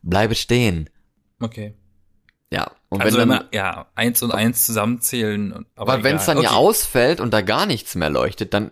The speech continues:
Speaker 1: ist das ja wie, als du darfst gehen. Und das kann ja dann potenziell gefährlich sein.
Speaker 2: Nein, wenn die Ampel nicht mehr an ist, dann bedeutet das so viel wie betreten auf eigene Gefahr.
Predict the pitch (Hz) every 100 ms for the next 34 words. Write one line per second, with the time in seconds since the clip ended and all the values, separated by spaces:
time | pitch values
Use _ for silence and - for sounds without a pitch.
0 | - 73 110 135 - 120 110 131 117 -
1 | - 127 107 - 107 120 - 131 104 73
2 | 78 87 - 120 110 110 104 143 - 165
3 | 160 143 139 135 127 113 127 135 131 107
4 | 110 117 - 139 160 180 165 175 - 151
5 | 135 143 143 101 101 110 110 104 107 113
6 | 110 120 101 - 107 - 117 113 110 107
7 | 110 - 127 131 156 110 - 117 117 127
8 | 113 113 113 92 -